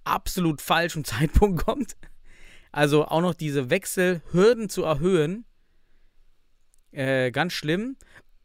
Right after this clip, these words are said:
Und ich habe gelernt wohl im Berliner Fußballverband, was ich auch mal rechtlich ganz kritisch sehe, ist es wohl so, dass man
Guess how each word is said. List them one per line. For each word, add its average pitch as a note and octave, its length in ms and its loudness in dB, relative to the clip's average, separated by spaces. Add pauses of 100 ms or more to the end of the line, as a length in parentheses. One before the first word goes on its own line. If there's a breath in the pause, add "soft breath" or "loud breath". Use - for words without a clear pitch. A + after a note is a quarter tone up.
(160)
Und A#3 240 2
ich F#3 80 -8
habe - 160 -10
gelernt F3+ 580 -6
wohl A2 220 -4
im D3 240 -6
Berliner D#3+ 560 -4
Fußballverband, A#2+ 960 -8
was A#2 160 -8
ich B2 120 -12
auch G#2+ 120 -10
mal A2 160 -10
rechtlich B2 420 -12
ganz D3 480 -8 (840)
kritisch - 460 -6 (1040)
sehe, A#2 560 -4 (360 loud breath)
ist A3+ 240 -6
es C#4 160 -6
wohl A3 160 -2
so, F3+ 240 -4
dass F3 280 -8
man G#3+ 340 -8